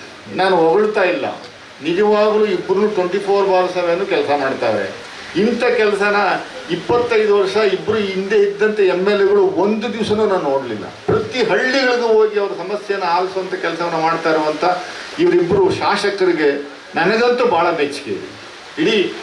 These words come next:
ಇನ್ನೂರ ಇಪ್ಪತ್ನಾಲ್ಕು ಕ್ಷೇತ್ರಗಳ ಅಭ್ಯರ್ಥಿಗಳ ಪೈಕಿ ಟಾಪ್ ಟೆನ್ನಲ್ಲಿ ಇವರಿಬ್ರು ಬರ್ತಾರೆ, ಟಾಪ್ ಟೆನ್ನಲ್ಲಿ ಇವರಿಬ್ರು ಬರ್ತಾರೆ ನಿಜವಾಗ್ಲೂ. ನಾನು ಯಾಕಂದ್ರೆ ದಿನನಿತ್ಯ ಅವ್ರ WhatsApp ಗ್ರೂಪಲ್ಲಿ ನಾನು ನೋಡ್ತಾ ಇರ್ತೀನಿ,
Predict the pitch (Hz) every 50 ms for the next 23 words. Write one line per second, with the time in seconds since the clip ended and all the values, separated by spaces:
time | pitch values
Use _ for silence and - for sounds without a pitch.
0 | - - 160 190 202 220 240 240 240 220 226 - 247 240 233 233 - 214 214 220
1 | 220 214 220 202 196 - - - 208 233 233 - 220 214 196 220 226 220 196 180
2 | - - - 233 240 240 - - 208 214 220 214 - 220 220 226 220 220 - 202
3 | 185 185 190 - - - - - - - - 196 214 247 247 - - - - 226
4 | 220 214 240 240 208 202 175 170 170 160 - 180 170 143 143 139 - - 120 -
5 | - - - - - - - - - - - - 160 175 196 196 196 - - -
6 | 185 185 190 202 190 180 170 160 156 160 160 160 180 165 143 143 - - - -
7 | - - - - - - - - - - - - 151 160 160 160 147 127 117 107
8 | 101 104 143 170 160 160 160 - 196 202 196 190 190 180 - - - - - -
9 | - - - 110 139 175 208 226 220 214 214 214 214 214 220 214 196 180 - -
10 | - - - - - - 175 156 156 160 185 196 - - 220 220 208 - - -
11 | 196 233 - - 190 185 180 180 175 165 160 156 151 143 156 165 165 - 170 156
12 | 151 143 - - 147 131 127 123 120